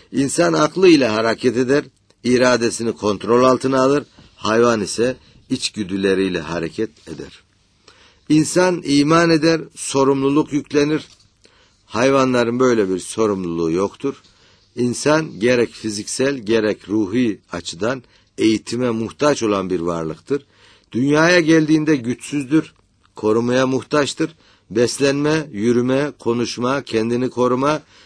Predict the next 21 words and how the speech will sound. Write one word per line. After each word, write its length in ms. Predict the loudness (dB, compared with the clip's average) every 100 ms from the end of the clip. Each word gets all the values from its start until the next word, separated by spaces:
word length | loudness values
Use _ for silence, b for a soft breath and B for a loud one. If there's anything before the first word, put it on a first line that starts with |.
| b
çevresiyle 680 | -4 0 2 2 0 2 2
ilişki 380 | 2 -2 0 0
kurma 300 | 0 0 0
gibi 220 | 0 -4
konularda 640 | -2 -2 0 0 0 -2 0
bilgi, 340 | -2 -2 0
beceri 400 | 0 0 0 2
ve 80 | 2
yeteneği 560 | 2 0 -2 -2 0
yoktur. 420 | 0 0 -2 -4 -4 b b b _
Hayvan 480 | -2 2 2 2
ise 340 | -2 -2 -4 -4 b b b b _
dünyaya 440 | -4 0 2 2 2
geldikten 600 | 2 2 0 -4 -4 -4
çok 280 | -2 -4 -4
kısa 300 | -4 -2 0
bir 100 | -2
süre 280 | -2 -4
sonra 320 | -2 -4 -4 -2
bu 80 |
özelliklerini 920 | -2 0 0 0 -2 -4 -4 -4 -6